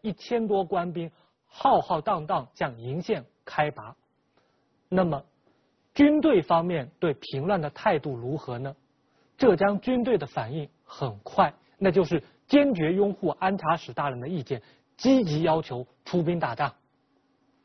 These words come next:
在之前的节目当中，我们谈到军队腐化堕落，已经打不了仗了。况且之前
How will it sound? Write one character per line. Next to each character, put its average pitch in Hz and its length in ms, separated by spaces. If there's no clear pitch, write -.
在 175 320
之 247 160
前 156 260
的 180 80
节 135 220
目 160 160
当 135 200
中， 147 200
我 151 120
们 120 160
谈 - 240
到 147 220
军 208 240
队 175 260
腐 127 360
化 151 340
堕 220 220
落， 131 320
已 147 120
经 214 160
打 156 240
不 - 100
了 196 200
仗 131 280
了。 135 80
况 170 240
且 131 240
之 269 160
前 135 500